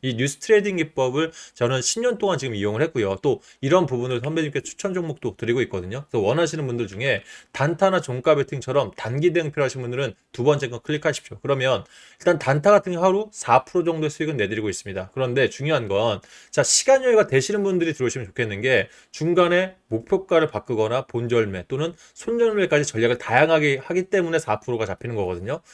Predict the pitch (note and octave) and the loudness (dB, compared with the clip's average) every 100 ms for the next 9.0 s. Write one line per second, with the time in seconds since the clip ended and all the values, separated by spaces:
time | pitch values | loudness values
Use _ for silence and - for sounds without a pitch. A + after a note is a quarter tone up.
0 | _ B2 - - A#3 A3 F3+ - G#2 C3 | _ -4 -2 0 0 0 -2 -4 -6 -4
1 | A#2 A2 A#2 B2 A2 F#2 G#2 F#2 F#2 F2+ | -4 -2 -4 -2 -6 -6 -10 -8 -6 -6
2 | - F2 - - - - C#3 E3 D#3 F3+ | -10 -14 -16 -20 -14 4 6 6 4 0
3 | - - B3 C4 A3 F#3+ D#3 C#3+ E3 G#2 | -2 0 2 2 0 0 -2 0 -2 -4
4 | _ _ - D#3 F3+ A3+ G#3+ G#3+ F#3 C3 | _ _ -4 0 4 6 6 4 0 0
5 | - - C#3+ C3+ D3+ E3 B2+ B2+ C#3+ G2+ | 0 -6 -8 -6 -6 0 0 2 -2 -2
6 | _ _ - B3 A#3+ A3 F#3+ D#3+ G#2+ - | _ _ -4 -2 0 2 2 2 -2 0
7 | D3 D3+ D3 C3 F#2 G#2+ F#2 - G2+ G2+ | 0 0 -2 -2 -4 -2 -4 -4 -4 -2
8 | A#2+ F#2+ D3 D#3 - A#2+ G2+ C3+ G2 | -4 -2 0 0 0 -6 -4 -2 -2